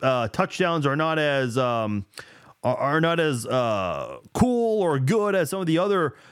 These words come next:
quarterbacks. Okay, who cares how far touchdown passes are going for the Chiefs?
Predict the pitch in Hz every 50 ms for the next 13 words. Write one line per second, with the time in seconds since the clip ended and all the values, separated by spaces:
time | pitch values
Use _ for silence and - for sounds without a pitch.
0 | - - - - - 170 156 143 123 120 117 113 117 123 - - - - - -
1 | - _ _ _ - 196 196 214 180 - - _ _ _ _ _ - - - _
2 | _ _ _ _ _ _ _ _ _ _ - - 143 214 349 370 359 - - 175
3 | 190 190 170 127 117 110 98 - - - - - - _ - - 170 190 196 180
4 | - - 196 202 185 170 151 127 - - 180 175 - - - 175 160 143 135 156
5 | 151 131 - 143 139 131 123 113 131 139 143 135 120 - 127 110 101 101 - -
6 | - 180 117 92 - - -